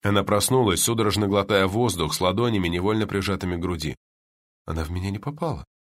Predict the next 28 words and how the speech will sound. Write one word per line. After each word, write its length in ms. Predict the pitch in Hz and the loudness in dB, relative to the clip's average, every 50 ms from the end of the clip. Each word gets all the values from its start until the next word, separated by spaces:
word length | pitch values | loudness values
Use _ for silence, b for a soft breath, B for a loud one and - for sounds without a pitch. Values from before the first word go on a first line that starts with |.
| _ _ _ - | _ _ _ -6
вспомнила 520 | - - - 98 90 85 82 82 82 85 | -6 -4 -2 -2 -2 0 0 -2 -2 -2
Диана. 380 | 80 80 90 85 76 73 71 - - _ _ _ _ _ _ _ _ _ | -2 0 0 0 0 0 -2 -6 -10 _ _ _ _ _ _ _ _ _
«А 120 | - 85 85 | -4 -4 -2
бой 220 | 82 95 104 117 | 0 0 0 2
наш 220 | 127 147 151 151 147 | 2 0 0 0 0
выглядел 440 | 143 147 139 143 139 135 139 139 139 | 0 0 0 0 0 0 0 0 0
иначе». 400 | 135 139 123 - - - - - _ _ _ _ _ _ _ _ _ _ _ _ _ _ - | 0 -2 -2 -2 -4 -6 -10 -12 _ _ _ _ _ _ _ _ _ _ _ _ _ _ -2
Несмотря 480 | 95 101 101 - 131 131 127 127 156 156 | 0 0 2 2 2 2 2 2 2 2
на 100 | 156 151 | 2 2
то, 140 | 151 160 147 | 2 0 -2
что 200 | 156 - 147 139 | 0 0 2 2
Амалана 480 | 139 143 143 143 147 143 139 131 127 | 4 4 4 6 6 4 4 4 4
не 120 | 123 123 127 | 2 4 4
носила 460 | 127 127 123 - 135 127 107 92 87 | 4 2 2 2 2 2 2 2 2
белых 340 | 92 98 90 92 95 - - | 2 2 2 2 0 0 0
ножен, 480 | 135 147 151 135 - 92 80 71 65 - _ _ _ _ _ _ _ _ - | 0 2 2 2 2 0 -2 -2 -4 -10 _ _ _ _ _ _ _ _ 0
она 240 | 101 110 120 139 143 | 2 4 4 4 4
умела 400 | 147 143 147 151 147 139 139 135 | 6 4 4 4 4 4 4 2
отыскать 540 | 123 127 135 127 - - 143 131 123 - | 2 2 0 0 0 0 0 0 0 -2
путь 200 | - 143 151 143 | -2 0 0 0
к 60 | - - | -2 -2
трансу 460 | - 131 131 127 123 123 - 131 123 | 0 2 4 4 4 2 0 -2 -2
Кхаанс, 680 | - - - 135 127 120 98 73 - - - - - _ _ _ _ _ _ _ _ _ | -2 -2 2 4 4 4 4 2 0 -2 -4 -4 -4 _ _ _ _ _ _ _ _ _
и 80 | - 95 | 0 2
она 260 | 95 92 98 113 123 | 2 4 4 2 2
ворвалась 460 | 123 131 127 123 120 117 120 117 110 98 | 4 4 4 4 6 6 6 4 4 2
в 40 | |
жизнь 380 | 90 101 113 117 113 101 104 95 | 2 2 2 4 2 2 0 -2